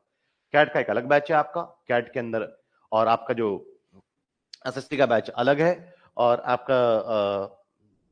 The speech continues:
इन दोनों को लेके चलोगे, बैंक के बैच की कोई नीड नहीं है आपको। तो इस तरीके से आप अपने करियर के अंदर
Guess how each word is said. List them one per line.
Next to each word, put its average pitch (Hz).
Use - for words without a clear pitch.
इन 156
दोनों 156
को 151
लेके 143
चलोगे, 147
बैंक 131
के 139
बैच 123
की 135
कोई 117
नीड 104
नहीं 98
है 90
आपको। 87
तो -
इस -
तरीके 160
से 180
आप 143
अपने 143
करियर 127
के 131
अंदर 135